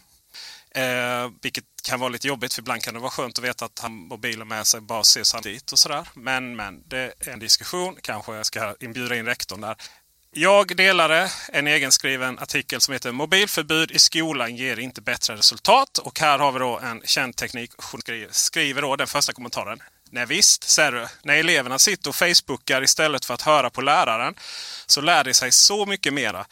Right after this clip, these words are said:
Det är väl självklart. YouTube-kunskap är mycket värdefullare än tråkiga skolböcker." Mm.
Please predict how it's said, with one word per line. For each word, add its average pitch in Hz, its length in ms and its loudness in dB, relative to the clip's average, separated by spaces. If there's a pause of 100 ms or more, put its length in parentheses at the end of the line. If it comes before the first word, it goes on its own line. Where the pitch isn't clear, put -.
(320)
Det 143 100 -2
är 143 80 4
väl 139 100 0
självklart. 139 560 0 (160)
YouTube-kunskap 143 1400 -2
är 143 40 -8
mycket 156 280 -4
värdefullare 127 800 0
än 131 180 -6
tråkiga 120 520 -4
skolböcker." 175 880 -2
Mm. 104 160 -20